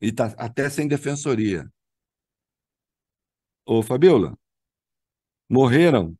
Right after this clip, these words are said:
no ano passado, quando tinha oitocentos e trinta e duas mil duzentos e noventa e cinco pessoas presas, morreram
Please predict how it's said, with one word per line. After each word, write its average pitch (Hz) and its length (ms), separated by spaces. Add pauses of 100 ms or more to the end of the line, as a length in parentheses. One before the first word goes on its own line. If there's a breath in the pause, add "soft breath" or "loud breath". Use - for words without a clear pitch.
(140)
no 110 120
ano 113 120
passado, 110 640
quando 107 220
tinha 107 180
oitocentos 131 360
e 127 60
trinta 120 260
e - 20
duas 101 240
mil 95 160
duzentos 110 320
e 123 40
noventa 101 300
e 90 40
cinco 92 200
pessoas 85 380
presas, 110 540 (360 soft breath)
morreram 123 640